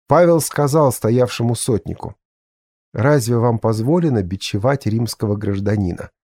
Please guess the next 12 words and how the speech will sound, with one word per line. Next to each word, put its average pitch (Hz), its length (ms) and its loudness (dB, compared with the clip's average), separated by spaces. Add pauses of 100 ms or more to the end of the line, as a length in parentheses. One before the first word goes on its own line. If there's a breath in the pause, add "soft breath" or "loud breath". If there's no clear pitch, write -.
(420)
да 101 140 -2
и 117 100 4
без 110 220 0
суда?» 101 520 -4 (1400)
Услышав - 540 -8
это, 113 380 0 (540)
сотник 131 460 -2
подошёл 120 460 -2
и, 73 80 -2
и 80 320 -10
донёс 92 400 -4
тысяченачальнику, 202 1000 -2